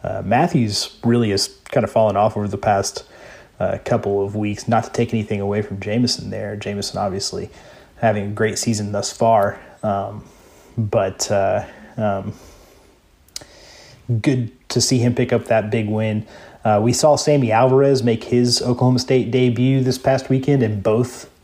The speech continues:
duels. Uh, he, um, came out and wrestled a really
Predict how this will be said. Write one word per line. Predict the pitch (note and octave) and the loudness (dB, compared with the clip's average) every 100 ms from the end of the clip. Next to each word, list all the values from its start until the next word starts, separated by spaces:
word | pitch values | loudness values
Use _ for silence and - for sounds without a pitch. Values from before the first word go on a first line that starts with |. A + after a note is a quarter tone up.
| B2 | -2
duels. | C3+ C#3 D#3+ - - - - - - - | 4 4 4 0 -6 -16 -18 -18 -10 -4
Uh, | F#2+ F#2+ | -2 -2
he, | - A#2 A2+ A2+ A2+ G#2+ A2 _ _ _ | -4 0 2 4 2 0 -6 _ _ _
um, | - - E2+ - - - _ _ _ _ | -10 -8 -10 -12 -20 -20 _ _ _ _
came | - C#3+ A#2+ | -2 2 2
out | A#2 A2 | 2 0
and | A2+ | 2
wrestled | A#2 - A2 | 2 2 2
a | G#2+ | 2
really | A#2 A2 G#2 | 4 2 2